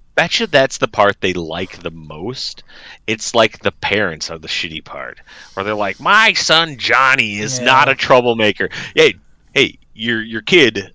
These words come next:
Speaker 1: threw a fucking book at another kid.
Speaker 2: <laughs>
Speaker 1: It's like, "My kid would never do that." Um,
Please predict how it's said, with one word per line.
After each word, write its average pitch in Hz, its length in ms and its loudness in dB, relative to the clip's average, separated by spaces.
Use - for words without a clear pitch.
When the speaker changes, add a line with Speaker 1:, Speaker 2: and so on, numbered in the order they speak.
Speaker 1:
threw 151 220 -2
a 117 40 4
fucking 120 320 0
book 123 260 -2
at 113 120 2
another 104 260 0
kid. 95 300 -6
Speaker 2:
<laughs> - 880 -10
Speaker 1:
It's 127 200 2
like, 127 160 4
"My 349 240 2
kid 254 200 2
would 220 140 0
never 233 200 4
do 202 120 -2
that." - 580 -4
Um, 117 260 0